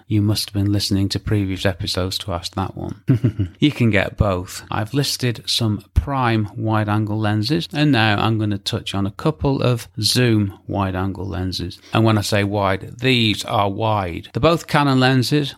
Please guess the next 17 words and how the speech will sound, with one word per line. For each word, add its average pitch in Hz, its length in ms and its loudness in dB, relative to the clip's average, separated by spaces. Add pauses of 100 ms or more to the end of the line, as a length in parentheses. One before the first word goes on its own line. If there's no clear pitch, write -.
They're 127 120 2
not 131 260 0
cheap. 113 460 -2 (260)
The 110 120 -2
big 113 420 0
lumps 117 720 0
with 107 300 -4
big 110 260 0
bulbous 113 640 0
bits - 340 -2
of 110 200 -4
glass 110 340 0
on 110 160 2
the 107 80 0
front 113 380 -2
of 117 120 -6
them. 120 260 -4